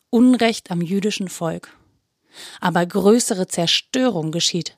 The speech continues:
am deutschen Volk selbst. Es ist der geistig Geplünderte und der im tiefsten Sinne Leidtragende. Ich weiß nicht, wie die Lesart damals war. Ich würde an der Stelle zu gerne sagen, dass der Autor oder die Autoren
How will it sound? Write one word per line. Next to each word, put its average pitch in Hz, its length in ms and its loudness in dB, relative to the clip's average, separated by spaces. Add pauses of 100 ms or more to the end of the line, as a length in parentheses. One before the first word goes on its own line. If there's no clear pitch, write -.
(140)
am 160 200 -6
deutschen 180 420 0
Volk 165 320 -6
selbst. - 560 -10 (840)
Es 202 180 -2
ist 262 180 0
der 226 120 4
geistig 202 540 0
Geplünderte 226 800 -2 (260)
und 208 160 0
der 196 100 4
im 190 220 -4
tiefsten 254 540 2
Sinne 196 380 2
Leidtragende. 170 1120 -4 (1000)
Ich - 200 -4
weiß 226 220 4
nicht, 170 220 -4
wie 175 80 -4
die 165 120 -2
Lesart 180 480 -2
damals 170 420 0
war. 170 240 -2 (460)
Ich - 180 -6
würde 254 160 4
an 254 80 4
der 214 120 2
Stelle 214 260 -2
zu - 120 -4
gerne 220 220 0
sagen, 196 320 0
dass 220 140 -6
der 170 160 -4
Autor 226 500 -2
oder 190 200 -2
die 185 180 -2
Autoren 247 720 0